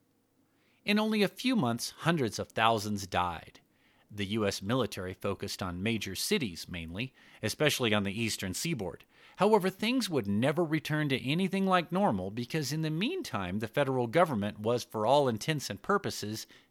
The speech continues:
insolvent. Dollars were valueless within a year, and anything the government could do to try and reestablish some sort of stability to the economic system failed miserably.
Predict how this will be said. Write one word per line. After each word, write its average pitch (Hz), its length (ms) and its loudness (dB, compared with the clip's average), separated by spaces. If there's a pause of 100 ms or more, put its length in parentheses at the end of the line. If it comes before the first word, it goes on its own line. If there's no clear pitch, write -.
(100)
insolvent. 104 840 4 (840)
Dollars 101 600 6
were 98 180 -2
valueless 101 800 0
within 101 280 -4
a 95 40 -4
year, 92 260 -8
and 110 180 -4
anything 180 400 0
the 185 100 2
government 147 440 2
could 104 160 -4
do 110 200 -4
to 101 100 -12
try 113 220 0
and 98 180 -2
reestablish 123 640 -2
some 110 160 -4
sort 117 240 -4
of 98 80 -8
stability 101 600 -4
to - 120 -10
the 98 220 -8
economic 101 480 -4
system - 480 -6 (440)
failed 104 400 0
miserably. 87 760 -6